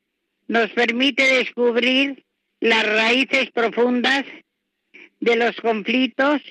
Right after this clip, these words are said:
y del sufrimiento humano, y nos impide contentarnos con cualquier justificación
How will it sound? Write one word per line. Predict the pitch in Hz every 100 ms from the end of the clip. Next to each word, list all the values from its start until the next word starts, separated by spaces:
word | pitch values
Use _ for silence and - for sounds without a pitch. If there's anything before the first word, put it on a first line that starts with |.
| - _ _ _ _ -
y | 247
del | 240 247 214
sufrimiento | 247 202 233 240 254 277 247 269
humano, | 254 233 226 202 175 156 _ _ _ _ _ _ - - - -
y | 240
nos | 247 240
impide | 254 240 - 277 262 254 220 190 _ _ _ _ _
contentarnos | - 247 240 196 240 233 202 262 269 254 269 302 - - _ _ _ _ _ _ _
con | 247 254 208
cualquier | 247 220 254 294 -
justificación | 262 208 247 196 254 247 254 233 262 269 320 311